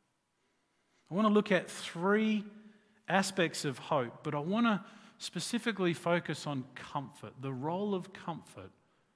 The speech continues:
in the hope that we have in God. Um, this is a picture of me, uh, last week. And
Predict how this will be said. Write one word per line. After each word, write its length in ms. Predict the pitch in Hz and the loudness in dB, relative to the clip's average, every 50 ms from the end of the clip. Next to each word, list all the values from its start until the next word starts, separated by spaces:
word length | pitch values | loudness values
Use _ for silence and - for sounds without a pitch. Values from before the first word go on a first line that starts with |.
| _ _ _ _ _ _ _ _ _ _ _ - | _ _ _ _ _ _ _ _ _ _ _ -8
in 140 | 131 120 117 | -6 -4 -4
the 80 | 120 113 | -4 -4
hope 400 | - - 135 135 135 131 - - | -4 -2 -2 -2 -4 -4 -10 -14
that 120 | 123 - | -12 -10
we 140 | 117 117 110 | -8 -8 -8
have 300 | 107 123 113 101 98 101 | -6 -6 -8 -8 -8 -10
in 120 | 98 95 92 | -12 -12 -12
God. 240 | - 90 87 85 87 - - - _ _ _ _ _ _ _ _ _ _ _ _ _ _ _ _ _ _ _ _ _ _ _ _ _ _ _ _ _ _ _ _ _ _ _ _ _ _ _ _ _ - - _ - | -12 -14 -14 -14 -16 -18 -20 -20 _ _ _ _ _ _ _ _ _ _ _ _ _ _ _ _ _ _ _ _ _ _ _ _ _ _ _ _ _ _ _ _ _ _ _ _ _ _ _ _ _ -20 -18 _ -10
Um, 180 | 120 120 135 | -8 -6 -4
this 140 | 156 165 165 | -2 0 2
is 100 | 208 175 | 2 2
a 60 | 151 | 0
picture 360 | - - 202 196 - - 156 135 | 2 2 2 2 4 2 2 0
of 120 | 120 110 | 0 0
me, 420 | 113 131 147 156 151 160 175 175 - - - - - - - - _ _ _ _ _ _ _ _ _ _ _ _ _ _ _ _ _ _ _ _ _ _ - | -2 0 2 2 4 2 2 0 -4 -10 -18 -20 -20 -20 -20 -20 _ _ _ _ _ _ _ _ _ _ _ _ _ _ _ _ _ _ _ _ _ _ -10
uh, 360 | 135 123 123 120 113 113 113 110 - - - - - - - - - _ - | -6 -4 -2 -2 -2 -2 -2 -4 -8 -12 -18 -20 -20 -20 -20 -20 -20 _ -12
last 340 | 185 127 123 117 117 - - | -6 -2 -2 -2 -2 -4 -4
week. 300 | 127 135 165 190 - - - - - - _ _ _ _ _ _ _ _ - - - - - - - - - - - - - - - - 247 - - - - - - - - - - _ _ _ _ _ _ _ _ _ _ - 127 | -4 -2 -2 -4 -6 -10 -14 -16 -20 -20 _ _ _ _ _ _ _ _ -20 -20 -20 -20 -20 -18 -16 -16 -16 -16 -16 -16 -18 -16 -16 -16 -16 -16 -18 -20 -20 -20 -20 -20 -20 -20 -20 _ _ _ _ _ _ _ _ _ _ -12 -8
And 580 | 127 131 135 135 131 131 131 131 131 127 127 | -4 -2 0 0 2 2 2 2 0 -2 -4